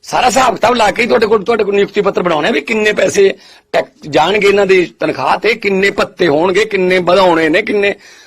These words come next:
ਕੱਚਿਆਂ ਨੂੰ ਪੱਕੇ ਕਿੰਨੇ ਕੀਤੇ, ਅਧਿਆਪਕ ਕੀਤੇ ਚੌਦਾਂ ਹਜ਼ਾਰ। ਹਰ ਰੋਜ਼ ਨੌਕਰੀਆਂ ਮਿਲ ਰਹੀਆਂ। ਆਮ ਮੁਹੱਲਾ ਕਲੀਨਿਕ, ਜਿਹੜੇ ਆਮ ਆਦਮੀ ਕਲੀਨਿਕ ਖੋਲ੍ਹੇ ਨੇ ਪਿੰਡਾਂ 'ਚ, ਸ਼ਾਇਦ ਤੁਹਾਡੇ ਨੇੜੇ ਤੇੜੇ ਕਿਤੇ ਹੋਵੇ, ਛੇ ਸੌ ਚੌਂਹਠ ਨੇ ਅੱਜ। ਹੁਣੇ ਮੈਨੂੰ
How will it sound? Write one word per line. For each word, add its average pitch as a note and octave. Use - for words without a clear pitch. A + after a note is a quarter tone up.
ਕੱਚਿਆਂ F#3+
ਨੂੰ G3+
ਪੱਕੇ F#3
ਕਿੰਨੇ F3+
ਕੀਤੇ, E3+
ਅਧਿਆਪਕ D#3+
ਕੀਤੇ D3+
ਚੌਦਾਂ C#3+
ਹਜ਼ਾਰ। C#3+
ਹਰ F#3+
ਰੋਜ਼ G#3
ਨੌਕਰੀਆਂ F3
ਮਿਲ D3+
ਰਹੀਆਂ। G#3+
ਆਮ F3
ਮੁਹੱਲਾ D#3+
ਕਲੀਨਿਕ, E3
ਜਿਹੜੇ D3+
ਆਮ D3
ਆਦਮੀ D#3
ਕਲੀਨਿਕ D3+
ਖੋਲ੍ਹੇ C#3
ਨੇ D3+
ਪਿੰਡਾਂ B2
'ਚ, D3+
ਸ਼ਾਇਦ D3+
ਤੁਹਾਡੇ D3+
ਨੇੜੇ C#3
ਤੇੜੇ C#3+
ਕਿਤੇ C3+
ਹੋਵੇ, C3
ਛੇ E3
ਸੌ F3+
ਚੌਂਹਠ E3
ਨੇ D3
ਅੱਜ। G#2
ਹੁਣੇ C4
ਮੈਨੂੰ G3+